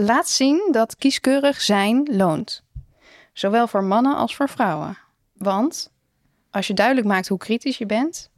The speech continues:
ten opzichte van iedereen, behalve van degene, hè, waarmee je bent, kun je daarmee iemands hart veroveren.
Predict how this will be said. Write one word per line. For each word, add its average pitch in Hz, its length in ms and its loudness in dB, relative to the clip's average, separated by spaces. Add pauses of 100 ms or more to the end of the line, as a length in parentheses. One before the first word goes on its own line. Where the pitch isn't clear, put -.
ten 202 140 -6
opzichte - 340 -8
van - 160 -6
iedereen, 214 520 -2 (960)
behalve 196 440 2
van 185 160 -2
degene, 180 520 -2
hè, 262 320 0
waarmee 190 540 -2
je 175 60 -2
bent, 214 480 -2 (520)
kun 233 120 -4
je 214 60 2
daarmee 208 280 2
iemands 196 260 2
hart - 200 -4
veroveren. 160 540 -4